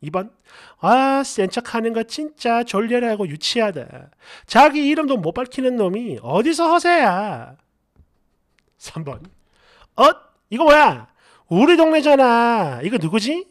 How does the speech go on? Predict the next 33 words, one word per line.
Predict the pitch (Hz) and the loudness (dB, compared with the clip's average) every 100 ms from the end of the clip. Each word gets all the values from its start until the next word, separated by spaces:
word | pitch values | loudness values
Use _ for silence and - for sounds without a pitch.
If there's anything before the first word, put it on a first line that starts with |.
| _ | _
어디야? | 185 277 330 254 381 _ | 2 4 4 2 0 _
술집 | - 285 285 311 | -8 -6 -2 -2
이름 | 320 240 | 0 0
뭐야? | 185 208 117 110 _ _ - | -2 -2 -8 -16 _ _ -14
이거 | 185 277 | -2 0
조금만 | 175 196 294 285 294 | 0 -2 4 4 4
파보면 | - 240 262 247 247 | -2 -4 0 2 2
면상 | 214 311 311 277 | 2 0 0 0
보러 | 294 269 | 0 0
갈 | 233 | -2
수도 | - 233 | -4 -4
있겠는데? | 156 226 254 175 220 381 _ _ _ | -2 -2 -2 -4 -6 -8 _ _ _
얼굴 | 196 302 | -4 -2
한번 | 294 277 | -2 -2
보자고? | 269 285 269 294 415 _ _ _ _ _ _ _ _ _ _ _ _ _ _ _ _ _ _ | 0 2 2 -2 -6 _ _ _ _ _ _ _ _ _ _ _ _ _ _ _ _ _ _
사 | - 185 | -8 -6
번. | 202 - _ _ _ _ _ _ | -6 -10 _ _ _ _ _ _
뭐? | 139 240 277 247 _ _ _ | 0 2 2 -2 _ _ _
짜증나게 | - 294 294 285 269 | -6 -4 2 2 2
하지 | - 208 269 | -4 -6 -2
말고 | 247 233 240 240 | 0 0 0 -2
갈 | 240 202 | -2 -8
길 | 269 269 | -6 -2
가라고? | 202 240 240 214 240 269 269 _ _ _ 277 | 0 2 2 0 -2 -4 -8 _ _ _ 4
야, | 285 151 104 _ _ - _ | 4 4 0 _ _ -20 _
우리가 | 175 339 320 | -4 0 2
짜증나게 | 240 226 311 311 302 277 | 2 0 -2 0 0 0
하면 | 277 269 269 160 | 0 0 -4 -8
네가 | 147 254 294 | -4 2 2
뭘 | 175 156 285 262 | 2 -6 -4 -4
할 | - 339 | 0 0
수는 | 311 240 262 | 0 -4 -4
있고? | 359 | -2